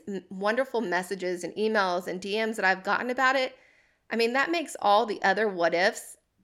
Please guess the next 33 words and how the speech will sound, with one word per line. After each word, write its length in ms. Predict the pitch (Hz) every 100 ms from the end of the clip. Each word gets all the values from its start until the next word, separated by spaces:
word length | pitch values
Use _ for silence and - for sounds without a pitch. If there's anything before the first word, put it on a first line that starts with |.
| _ -
I 80 | 196
mean, 200 | 190 175 - _ _ - -
it, 140 | 190 208
it 80 | 233
doesn't 320 | 269 277 220
matter 600 | 214 214 294 190 - 202 _
because 480 | 208 233 220 202 - - _ -
of 120 | 214
the 80 | 208
positive 540 | 214 - 220 311 190 165
that 120 | -
came 180 | - -
out 140 | -
of 60 | -
it. 120 | - - - _ _ _ _ _ -
So 180 | - 240
I 140 | 214 262
know 240 | 247 214
that 200 | 220 185
whenever, 600 | 196 190 185 185 175 175 _ _ _ _ _ _ _ -
you 80 | 208
know, 80 |
I 100 | 185
look 260 | 190 185 180
back 320 | 175 175 180
and 80 | 190
I 100 | 185
think 240 | 185 190 -
all 160 | 180
that 160 | 180 -
time 280 | - 180 180
wasted, 640 | 175 - - 208 202 202 -
and, 320 | 196 185